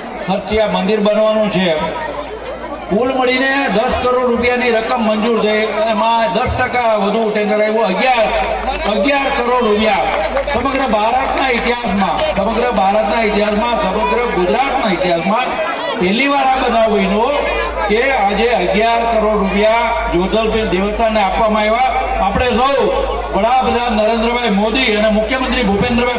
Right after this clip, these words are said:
પટેલના તાળીઓના ગડગડાટથી વધાવીએ કે આ ડબલ એન્જિનવાળા સરકાર, આ વડાપ્રધાન પદે નરેન્દ્રભાઈ મોદી જેવા ધર્મ રક્ષક મુખ્યમંત્રી, વડાપ્રધાન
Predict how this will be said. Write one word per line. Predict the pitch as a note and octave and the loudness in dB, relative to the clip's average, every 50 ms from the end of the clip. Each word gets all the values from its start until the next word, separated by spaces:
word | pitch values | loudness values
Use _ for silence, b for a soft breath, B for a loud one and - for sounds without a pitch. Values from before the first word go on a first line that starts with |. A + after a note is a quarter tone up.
| - | 0
પટેલના | - A3 A#3+ A#3+ A#3+ A#3+ A#3 A3 | 0 0 0 0 0 0 0 0
તાળીઓના | G#3+ G#3+ G3+ G#3+ A3+ A#3 A#3+ A#3+ A#3 A3 | 2 2 2 2 2 0 0 2 0 0
ગડગડાટથી | G3+ G#3 G#3 G3+ A3+ A#3 A#3 A3+ A3+ A3 | 0 0 0 0 0 0 0 0 0 0
વધાવીએ | G#3 G#3 F#3+ A3 A3 A3+ A#3 B3+ C#4+ D4 D4+ D4+ A#3 G#3+ F#3+ - - - - | 0 2 2 2 2 2 0 0 0 0 0 0 0 0 -2 -4 -4 -4 -2
કે | A#3 | 0
આ | B3+ - G3+ G#3+ A3 A#3+ B3 | 0 0 0 0 0 0 2
ડબલ | A3 G3+ G#3+ A#3+ C4+ C#4 | 2 2 2 2 2 0
એન્જિનવાળા | C#4 C4+ C#4 C#4 C#4 C#4 C#4 C4+ B3+ - - - A3 G3+ G3 - | 0 0 0 0 2 2 2 4 4 4 2 2 2 0 0 0
સરકાર, | G3+ A#3 - B3+ C4 C4 C4 C4 - E3 D#3+ - - - - - - - - D3 | 0 -2 0 2 2 2 2 2 2 0 0 0 0 -2 -2 -2 -2 -2 -2 0
આ | A3+ A3+ G#3+ | 0 2 2
વડાપ્રધાન | G#3 G3 G#3 - G4 - B3+ C4 B3+ B3+ B3 B3 | 2 2 2 2 2 0 0 0 0 0 0 0
પદે | B3+ C4 C4 B3+ | 0 0 0 0
નરેન્દ્રભાઈ | A3+ G#3+ A3 A3+ A#3 A#3 B3 B3 B3 B3+ B3 | 2 2 2 2 2 0 0 0 0 0 0
મોદી | G#3+ A3 A#3 A#3 B3+ B3 | 0 2 2 2 2 0
જેવા | A#3+ B3 B3 A#3+ A#3+ A#3 A3+ G#3 A3 A3 G3+ F3+ E3 - - - | 0 0 0 0 0 2 2 0 0 0 -2 -2 -2 -4 -4 -2
ધર્મ | - G3 A#3 C4+ C#4+ D4 D4 C#4+ C4+ | 0 0 2 2 2 0 0 0 0
રક્ષક | C4 C4+ - C4 C4+ - | 0 0 0 0 0 0
મુખ્યમંત્રી, | B3+ C4 B3+ B3+ B3+ C4 C4+ C4 C4 B3+ A3+ | 0 -2 -2 0 0 0 2 2 2 2 2
વડાપ્રધાન | G#3 - - B3 - - D4+ - C4 B3 A#3 A3 C#4 - | 2 2 2 2 0 0 0 0 0 2 2 2 0 0